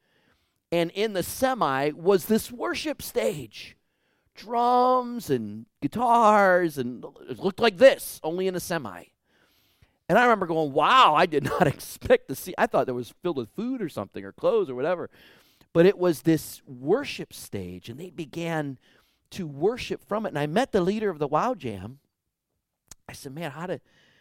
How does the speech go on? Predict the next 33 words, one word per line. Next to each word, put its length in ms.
how 120
did 160
you 80
do 280
this?" 600
And 60
he 60
said, 200
You 80
know, 80
it's 140
an 80
interesting 440
story. 560
There 140
was 160
a 60
guy 400
who 160
bought 380
this 180
truck 320
because 260
he 80
wanted 260
to 60
be 160
an 140
owner-operator. 800
He 140
wanted 500
to, 440
uh, 300